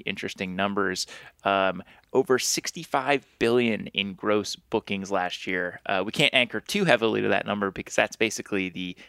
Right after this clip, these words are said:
economic value that they're facilitating, not what they're actually pulling in. On that, they did about fourteen billion dollars in revenue, uh, up twenty-six percent,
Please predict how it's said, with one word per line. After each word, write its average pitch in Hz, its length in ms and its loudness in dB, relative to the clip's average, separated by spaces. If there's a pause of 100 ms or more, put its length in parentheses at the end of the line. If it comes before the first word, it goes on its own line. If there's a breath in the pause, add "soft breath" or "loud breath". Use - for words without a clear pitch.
(120 loud breath)
economic 104 340 2
value 101 320 4
that 95 120 -4
they're 101 140 -2
facilitating, 95 880 0
not 107 220 2
what - 100 -8
they're - 160 0
actually 95 380 -2
pulling 92 340 -6
in. 92 280 -4 (440 loud breath)
On 113 220 6
that, 104 200 2
they 110 80 2
did 101 120 -2
about 101 240 0
fourteen 104 540 -4
billion 92 320 -4
dollars 90 400 -2
in 87 100 -18
revenue, 90 400 -4 (400 loud breath)
uh, - 180 -4
up - 160 0
twenty-six 95 540 -4
percent, 95 460 -4